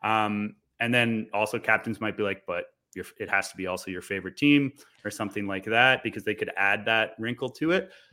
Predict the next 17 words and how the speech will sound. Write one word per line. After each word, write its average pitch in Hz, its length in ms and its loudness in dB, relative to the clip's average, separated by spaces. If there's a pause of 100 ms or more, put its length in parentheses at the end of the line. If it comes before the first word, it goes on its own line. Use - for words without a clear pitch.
(600)
But 127 260 4
if 135 220 4
that 127 240 10
happens 139 400 6
with 117 180 0
one 110 400 0
team, 165 360 -2
like, 107 200 2
look 117 140 0
how 117 100 2
successful 117 540 -4
it 143 80 -2
is, 151 180 -2
because 98 380 -8
the - 100 -14
captains, 104 460 -4
like, 92 180 -6